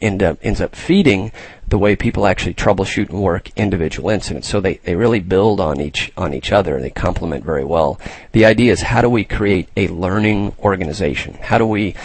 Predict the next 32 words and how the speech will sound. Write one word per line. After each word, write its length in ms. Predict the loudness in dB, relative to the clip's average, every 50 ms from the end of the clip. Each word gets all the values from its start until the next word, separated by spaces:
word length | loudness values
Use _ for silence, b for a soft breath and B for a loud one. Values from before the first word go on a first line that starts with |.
| B B B B B
if 80 | -8 -6
somebody's 380 | 0 4 4 6 6 6 4 2
ability 640 | 0 2 2 4 4 4 2 2 0 0 -2 -6 -12 _ _ -20 -10 -4
improves 640 | -2 -2 -2 -2 -2 0 0 2 0 0 0 0
over 220 | 0 0 0 0 -2
time, 480 | 0 2 4 4 4 4 4 2 0 -2 B B B B B B B B -14 -8
his 200 | -6 -6 -4 -4
experienced 640 | -6 -4 -2 0 4 4 6 6 6 4 2 2 0
individual 500 | 2 2 2 2 2 2 2 0 0 2
then 320 | 2 2 0 0 -4 -6
leaves 460 | -6 -2 2 4 4 6 6 4 2 2
and 80 | -2
the 60 | 0
new 160 | 0 2 2 0
employee 320 | 0 0 0 0 0 0
starts, 340 | 0 2 2 2 2 2 0
and 80 | -2
we 60 | -2 0
have 160 | -2 -2 -4
to 100 | -4 -6
relearn 400 | -4 -4 -2 -2 -2 -2 -4 -4
this. 160 | -6 -8 -6
This 180 | -6 -6 -4 -4
is 60 | -4
in 140 | -4 -4 -2
Brian 320 | -2 0 0 0 0 -2
Joyner's 320 | -2 -2 -2 -2 -2 -4
book, 240 | -2 -4 -4 -4 -6
Fourth 500 | -6 -2 0 0 0 -2 -4 -10 -10 _
Generation 560 | -4 -4 -2 0 0 0 0 0 -2 -4 -2
Management, 360 | -2 0 0 0 -2 -6 -8 -10
this 140 | -10 -12